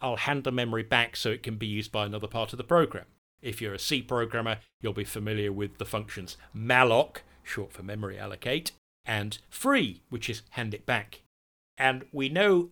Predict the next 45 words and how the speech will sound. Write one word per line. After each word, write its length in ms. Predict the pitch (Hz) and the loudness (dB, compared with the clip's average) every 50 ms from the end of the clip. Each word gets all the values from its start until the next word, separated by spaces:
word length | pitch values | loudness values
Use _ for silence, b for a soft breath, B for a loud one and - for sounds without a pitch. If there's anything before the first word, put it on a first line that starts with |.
| _ - | _ -2
that 220 | 139 135 - - | -2 -2 -2 2
there's 180 | 143 139 131 - | 0 2 2 0
a 60 | 127 | -4
type 280 | - - 139 135 127 - | -2 0 0 0 0 -2
of 140 | 117 107 | -6 0
bug 200 | - 131 123 120 | 2 2 2 2
called 260 | - - 120 113 101 107 | 0 -4 -4 -4 -2 0
use 280 | 123 139 147 131 - | 2 4 4 6 6
after 320 | 127 113 107 101 - - 101 | 4 4 2 2 -2 -6 -8
free, 440 | - - 110 101 101 127 156 143 - | -4 -2 -2 0 0 -2 -4 -6 -6
which 220 | - 135 123 - | -8 -6 -2 -2
is 100 | 127 - | -2 0
where 100 | 127 117 | 2 0
you 200 | 117 113 110 107 | 0 0 0 -4
hand 500 | - - - 143 139 135 131 127 120 - - | -4 -4 0 2 4 4 4 2 -4 -6 -4
the 80 | - 120 | -4 0
data 280 | 127 120 110 104 - 113 | 2 2 0 0 -2 0
back, 480 | - 131 127 113 110 - - - - _ _ _ _ - | 4 4 4 4 4 -2 -10 -18 -20 _ _ _ _ -2
but 160 | 139 139 - | -2 2 4
then 200 | 135 123 135 127 | 4 4 4 2
carry 360 | - - 160 156 147 139 135 | 0 6 6 8 8 8 8
on 180 | 131 - 143 117 | 6 4 2 -2
<laughs> 20 | |
using 340 | 117 127 151 - - 139 120 | 2 4 4 6 4 4 2
that 160 | 123 123 127 | 2 0 2
memory 300 | 127 123 123 120 120 113 | 2 2 2 2 0 -4
block 240 | 104 120 120 117 127 - | -2 0 0 0 0 2
anyway, 440 | 131 131 131 127 113 104 95 101 110 | 2 2 2 2 0 0 -2 -2 -2
forgetting 540 | - - 131 123 147 127 - - 135 113 107 | -2 -4 -4 -2 -2 -4 -2 0 -2 -2 -2
that 260 | 101 110 110 107 120 | -4 -6 -6 -6 -6
you 100 | 113 107 | -6 -2
gave 240 | 110 110 104 101 107 | 0 0 0 2 2
it 80 | 113 | 2
up. 260 | 123 110 90 - - - - _ _ _ - | 2 0 0 -2 -10 -16 -18 _ _ _ -4
But 80 | - 131 | 0 0
a 60 | 131 | 0
double 340 | 127 - 233 262 269 262 135 | 2 6 4 6 6 4 -2
free 240 | - - 160 143 131 | 0 2 4 4 4
is 140 | 131 - 165 | 4 2 2
a 20 | |
little 160 | 127 143 135 | 0 0 2
different. 360 | - 156 156 - - 113 104 | 2 2 0 0 -2 -4 -4
It's 200 | - - - - | -4 -8 -6 -2
where 140 | 143 143 139 | 0 2 2
you, 300 | 139 139 135 135 131 127 | 2 2 0 -2 -2 -4